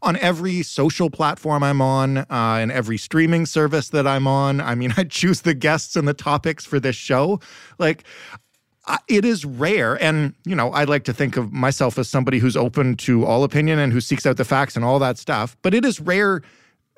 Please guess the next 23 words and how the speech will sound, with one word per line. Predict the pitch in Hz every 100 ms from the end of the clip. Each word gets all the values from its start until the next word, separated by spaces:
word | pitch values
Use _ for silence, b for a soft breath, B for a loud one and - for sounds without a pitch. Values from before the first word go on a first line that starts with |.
| 330 247 202
that | 131 151 156
I | 165 175
am | 170 170
actively | 147 165 - 185 139 147 143 147 190 - -
encountering | 139 - - 143 139 139 123 117
something | - 131 - 127 123
that | 110 -
disagrees | 107 127 - 98 110 113 -
with | 113 -
my | 107
worldview. | 101 98 117 110 95 90 92 98 -
And | 113 117 113 - b b b b b b b b b _ -
what | - - 139
do | 226
we | 233 190
know | 139 180
about | 135 131 120
the | 123
effect | - 147 -
that | 107 87
has | 90 82
on | 69
people? | - 78 -